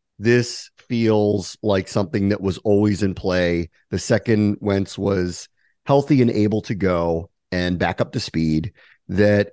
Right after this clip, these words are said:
if things did not improve significantly with the offense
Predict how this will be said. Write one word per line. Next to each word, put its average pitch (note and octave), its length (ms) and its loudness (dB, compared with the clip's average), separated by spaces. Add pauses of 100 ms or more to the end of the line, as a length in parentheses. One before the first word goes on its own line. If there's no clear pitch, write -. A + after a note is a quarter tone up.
if B2 260 2
things A2+ 460 2
did G2+ 160 2
not G2+ 320 0
improve G#2 480 -2
significantly G2+ 760 -2
with G2 180 -2
the A2 120 0
offense F#2 640 -4